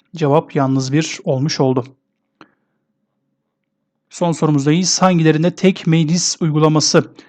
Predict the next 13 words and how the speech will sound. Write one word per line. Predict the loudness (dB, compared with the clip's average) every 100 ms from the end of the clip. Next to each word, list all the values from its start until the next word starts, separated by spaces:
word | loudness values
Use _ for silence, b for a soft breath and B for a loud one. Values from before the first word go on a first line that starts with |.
| b _
esas | -8 2 2 2 -2
alınmıştır | 0 2 0 0 -2 2
diyor. | 2 2 -2 b b b -10
Seksen | -8 -2 2
altı, | 2 0 -2 -2 -2 -12 _
e, | -2 0
bin | 0
sekiz | 0 -2
yüz |
yetmiş | -4 -2 2
altı | 2 2 -2
Kanun | 2 2 2
Esası, | 2 2 2 0 -4